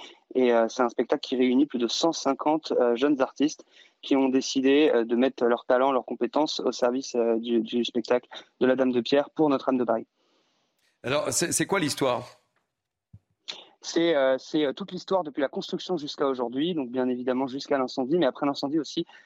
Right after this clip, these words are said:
Speaker 1: la reconstruction de la cathédrale. Et on traverse les époques, on rencontre tous les grands personnages qui ont marqué l'histoire de Notre-Dame de Paris, évidemment, euh, Victor Hugo,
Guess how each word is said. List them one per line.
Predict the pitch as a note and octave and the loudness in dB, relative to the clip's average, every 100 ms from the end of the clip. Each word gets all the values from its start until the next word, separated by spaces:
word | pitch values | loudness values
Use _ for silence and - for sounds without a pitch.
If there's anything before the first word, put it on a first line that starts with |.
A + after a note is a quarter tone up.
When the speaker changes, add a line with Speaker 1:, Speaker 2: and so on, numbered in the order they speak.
| - | -2
Speaker 1:
la | C#3+ | 2
reconstruction | D3+ D3 D#3 C#3+ - | 2 0 -8 -10 -6
de | C#3 | -4
la | B2 | -4
cathédrale. | A#2+ A#2+ A#2 C#3+ - _ _ - | -6 -2 0 -2 -6 _ _ -2
Et | |
on | A#2 | -2
traverse | - D#3+ D#3+ - | 2 2 2 0
les | C#3 B2+ | -2 0
époques, | B2+ D3 D#3 C#3+ | 0 2 2 2
on | B2 | -2
rencontre | B2 C#3 C3 | -2 -2 -4
tous | - | 0
les | D3 | 0
grands | C3 C#3+ | 0 -2
personnages | D3+ - C#3+ D3 D#3 C3 _ - - _ - | -2 -2 0 2 2 -2 _ -20 -20 _ -6
qui | - | 0
ont | B2 | 4
marqué | B2+ C#3+ - E3 | 4 2 0 0
l'histoire | D3+ D3+ | 0 0
de | C3+ | -2
Notre-Dame | B2+ B2+ B2 | -2 -2 -2
de | |
Paris, | A#2 A#2+ B2+ C#3+ D3 | -2 -2 0 2 2
évidemment, | B2 B2 B2 C3 C3 | 0 0 2 2 2
euh, | |
Victor | A#2+ A#2 C#3 B2 | 0 -4 -2 0
Hugo, | B2 B2 C#3 D3 | 0 2 2 2